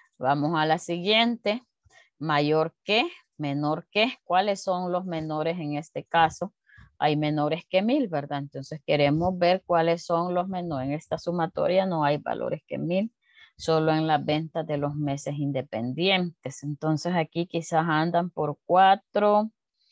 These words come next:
tres, veo un tres por ahí.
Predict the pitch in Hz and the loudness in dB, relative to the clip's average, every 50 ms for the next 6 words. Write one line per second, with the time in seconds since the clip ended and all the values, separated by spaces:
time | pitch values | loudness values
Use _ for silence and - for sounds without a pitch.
0 | _ _ _ _ _ _ _ _ _ _ _ _ _ _ - 175 185 196 202 208 | _ _ _ _ _ _ _ _ _ _ _ _ _ _ 2 4 6 6 6 6
1 | 226 247 - - 175 165 165 170 170 170 165 156 156 156 156 147 - 165 170 180 | 4 0 -4 -10 -6 -2 0 2 2 2 2 0 -2 -4 -6 -6 -4 -2 -2 -2
2 | 202 - _ - 160 147 139 135 147 180 208 233 262 269 247 226 | -4 -6 _ -4 -2 0 0 0 0 -2 -2 -2 -2 -4 -4 -6